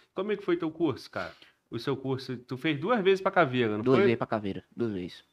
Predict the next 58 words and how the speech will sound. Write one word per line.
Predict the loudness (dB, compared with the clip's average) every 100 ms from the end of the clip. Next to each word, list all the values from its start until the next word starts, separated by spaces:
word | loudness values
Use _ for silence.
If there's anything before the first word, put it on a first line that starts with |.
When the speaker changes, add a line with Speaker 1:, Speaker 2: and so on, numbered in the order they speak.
| _ -20
Speaker 1:
Caraca. | -16 -12 -10 -10 -2
Speaker 2:
Cara, | 4 8 8
pra | 8 6
mim | 6
Speaker 1:
Qual | 2
Speaker 2:
é |
Speaker 1:
foi | 6
a | 4
Speaker 2:
fa- |
Speaker 1:
parte | 4 0 0
mais | -2 -2
difícil? | -2 -2 -2 -8
Speaker 2:
A | -10
parte | 4 4 6
mais | 4 4
difícil? | 2 -4 -2 -2 -4 -14 _ _ _ _ _ _ _ _ -18
A | -4
parte | -2 0 0
mais | 2 0
difícil, | -4 -6 0
cara, | 0 2
eu |
não | 0
tinha. | -4 -6 -6 -8 _ _ _ _ _ _ -8
Speaker 1:
<laughs> | -2 0 0 2 0 0 -12 _ -12 -12 _ _ -20 -10
Speaker 2:
Não | -10
tinha | -6 -8
parte | -2 -4 -4
difícil, | -12 -12 -12 -10
não, | -10
Glauber. | -10 -12 -12
Speaker 1:
Engraçado | -8 0 0 2 0 2
que | 2
eu | 2
já |
recebi | 0 0 0 2
um | 2
monte | 2 -2 -4
de | -6
cara | -2 0 0
aqui, | -6 -12
cara, | -4 -4 -2
policial, | -6 -8 -8 -6 -4 -2
caveira, | 0 -2 -2 -6 -4 -6
e | -4 -2
Speaker 2:
Hum. |
Speaker 1:
eles | -2 -2
falam | -6 -4 -6
que, | -6 -8
que | -6
o | -10
curso | -8 -8 -8
é |
difícil | -10 -12 -14 -10
pra | -12
caramba, | -6 -4 -4 -6
é | -2
ralado, | -2 0 2 4 2 -2 -8